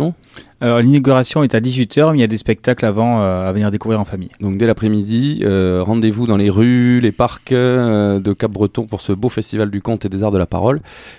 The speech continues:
Speaker 2: Et là, je parle à, à Sarah et à votre casquette de, d'élu à la culture. Quels sont les autres, euh, euh, événements programmés, euh, à, à l'été et à la rentrée de septembre, et cetera ? Vous avez des,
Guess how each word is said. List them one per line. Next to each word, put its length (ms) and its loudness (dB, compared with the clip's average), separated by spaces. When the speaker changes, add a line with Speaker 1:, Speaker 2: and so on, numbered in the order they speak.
Speaker 2:
Et 60 -4
là, 160 2
je 120 -2
parle 340 0
à, 500 0
à 160 -2
Sarah 640 2
et 140 2
à 40 4
votre 180 -2
casquette 420 -6
de, 260 0
d'élu 460 2
à 40 4
la 80 0
culture. 360 -4
Quels 160 -2
sont 160 0
les 200 2
autres, 300 0
euh, 280 2
euh, 1500 -2
événements 380 2
programmés, 720 2
euh, 520 2
à, 560 -8
à 40 0
l'été 580 2
et 80 4
à 80 2
la 100 2
rentrée 260 -2
de 60 -12
septembre, 400 -2
et 80 -4
cetera ? 320 -8
Vous 180 -8
avez 160 -6
des, 320 -8